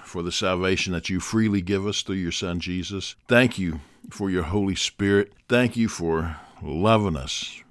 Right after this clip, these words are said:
Thank you for your mercy. Thank you for your grace. Thank you for being who you are, Almighty God. And Father, we thank you for this time to be able to come on the radio and share your word.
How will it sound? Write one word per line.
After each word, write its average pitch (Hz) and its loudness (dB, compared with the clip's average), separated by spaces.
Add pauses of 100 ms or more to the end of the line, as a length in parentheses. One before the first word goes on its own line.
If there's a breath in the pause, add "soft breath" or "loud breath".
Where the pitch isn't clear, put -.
(180)
Thank 98 2
you 92 -8
for 80 -2
your 76 2
mercy. 95 6
Thank 82 -4
you 78 -12
for 76 -8
your 69 -6
grace. 95 4 (280)
Thank 95 -2
you 98 -4
for 85 -2 (140)
being 98 2
who 90 -4
you 90 0
are, 78 0 (120)
Almighty 76 -4
God. 69 -12 (420 soft breath)
And 95 -10
Father, 107 6
we 101 2
thank 98 0
you 104 -4
for 85 -2 (160)
this 101 2
time 110 6
to 82 2 (140)
be 107 6
able 110 6
to 98 -4
come 110 2
on 113 4
the 90 2
radio 104 4
and 80 -2
share 110 0
your 92 2
word. 95 2